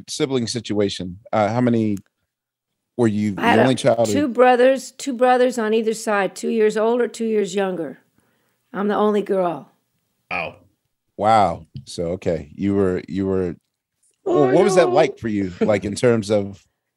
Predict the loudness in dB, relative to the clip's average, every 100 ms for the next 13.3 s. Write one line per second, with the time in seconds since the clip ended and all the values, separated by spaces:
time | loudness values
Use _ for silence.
0 | _ _ _ 0 2 2 0 2 2 0
1 | -4 0 2 2 -4 -12 _ _ _ _
2 | _ _ _ _ 4 6 6 4 2 2
3 | 2 0 -2 -2 0 2 4 2 2 -2
4 | -2 -2 -2 0 0 0 -2 -4 -2 -2
5 | -2 -4 -2 -4 -4 -6 -8 -8 -4 2
6 | 4 2 0 -4 -8 -6 -4 -2 0 0
7 | -2 -2 -4 -2 -2 -2 -8 -10 _ _
8 | -4 0 0 0 0 0 0 2 4 4
9 | 2 0 -2 -2 -2 -4 -4 -4 -4 -2
10 | 0 -2 -6 -6 -6 -4 -6 -6 _ -20
11 | _ -20 -20 _ -6 -4 -4 -2 -2 -2
12 | 0 0 0 -2 -2 -4 -6 -6 -10 -6
13 | -4 -4